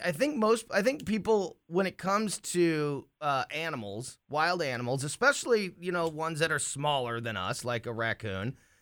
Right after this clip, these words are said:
that they just expect, people, I think, expect those animals to just run away as soon as they see you. Raccoons are not like that, though. They are a lot smarter, and they are a lot more,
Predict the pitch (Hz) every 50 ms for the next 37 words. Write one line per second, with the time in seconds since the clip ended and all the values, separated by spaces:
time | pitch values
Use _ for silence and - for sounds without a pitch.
0 | _ - 202 180 214 214 226 208 233 214 - - 190 - - - - - - 202
1 | 214 202 - - - - _ _ _ _ - - 254 240 - 190 170 156 156 160
2 | - - 180 165 123 170 147 - - - 185 185 - - - - _ 120 120 -
3 | 151 175 180 190 151 160 196 220 226 202 175 143 120 143 135 151 113 123 117 131
4 | 175 202 202 190 214 220 156 98 - - _ _ - 156 147 - 185 202 196 180
5 | 151 185 170 - - 214 220 175 135 92 - - _ _ _ _ _ _ _ _
6 | - 180 220 220 - 294 311 262 202 202 175 180 185 180 170 180 175 170 - 117
7 | 95 - - 101 76 65 85 - _ _ _ _ - 190 233 233 233 220 196 180
8 | 175 175 180 190 196 - - - - - 165 165 160 170 185 202 220 226 233 226
9 | - - 165 160 160 165 165 170 175 180 180 175 170 - 165 156 151 156 156 151
10 | 147 - - 151 151 151 156 165 170 165 - 165 160 160 151 151 147 143 143 139
11 | 139